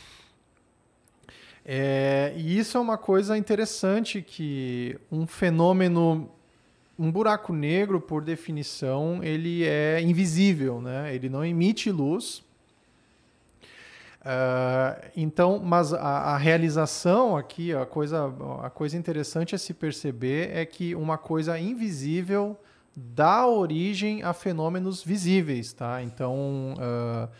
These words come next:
então mesmo um buraco negro sendo invisível, não emitindo luz,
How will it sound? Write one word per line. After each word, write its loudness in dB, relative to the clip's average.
então 2
mesmo 6
um 4
buraco 4
negro 2
sendo -2
invisível, -2
não -2
emitindo -4
luz, 0